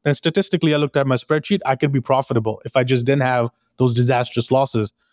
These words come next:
So then I said, "Okay, I know this, it's a fixable thing. Other people are getting the results. My mentor is getting it. Other students are getting the results. Then it's clearly on me." And that's how I trained myself to just look at, "Okay,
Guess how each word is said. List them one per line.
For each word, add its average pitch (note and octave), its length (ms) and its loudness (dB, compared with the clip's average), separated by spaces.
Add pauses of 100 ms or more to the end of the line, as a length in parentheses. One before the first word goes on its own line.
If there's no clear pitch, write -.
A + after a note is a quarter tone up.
(140)
So - 100 -2
then D#3 140 2
I E3+ 60 0
said, E3 180 0
"Okay, A#2 280 0 (140)
I C#3 140 0
know E3 160 0
this, D3+ 260 -2
it's C#3 160 0
a C#3 40 0
fixable B2 440 0
thing. E3+ 280 0 (360)
Other D3+ 220 0
people D3 260 0
are C3 60 0
getting B2+ 240 -2
the B2 100 0
results. B2+ 380 0
My A#2+ 100 0
mentor B2 280 0
is C3 80 0
getting C#3 260 0
it. C#3 80 0
Other A#2+ 180 2
students C3+ 380 0
are C3 40 0
getting C3 260 0
the C3 100 2
results. C3 400 0 (220)
Then C3+ 100 2
it's B2+ 80 -2
clearly D3 340 0
on B2 260 0
me." B2 320 0 (300)
And A#2+ 240 0
that's B2+ 220 -2
how B2+ 200 0
I B2 60 0
trained C#3 240 -2
myself A#2+ 440 0
to - 60 -14
just A#2 220 0
look C3 160 0
at, A#2 220 0 (300)
"Okay, B2 320 0